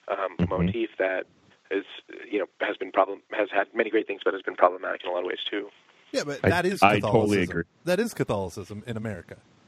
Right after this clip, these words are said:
Speaker 3: The, the vast majority of Catholicism is, in America is beige cultural Catholicism. It's people, I mean, like,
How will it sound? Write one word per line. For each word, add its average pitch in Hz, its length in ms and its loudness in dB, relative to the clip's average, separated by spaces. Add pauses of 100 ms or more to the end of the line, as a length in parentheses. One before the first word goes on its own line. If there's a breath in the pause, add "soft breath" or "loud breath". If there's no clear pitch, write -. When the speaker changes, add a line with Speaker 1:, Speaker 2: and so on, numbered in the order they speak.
(260)
Speaker 3:
The, 143 160 4
the 139 260 -8
vast 180 320 0
majority 147 420 -2
of 120 80 -6
Catholicism 110 600 -8
is, 104 160 -6
in 113 200 -8
America 110 380 -8
is 113 180 -2
beige 107 540 -8 (100)
cultural 101 440 -10
Catholicism. 95 800 -14 (640)
It's 135 220 0
people, 151 500 -2
I 147 80 -2
mean, 151 160 -4
like, 135 300 -6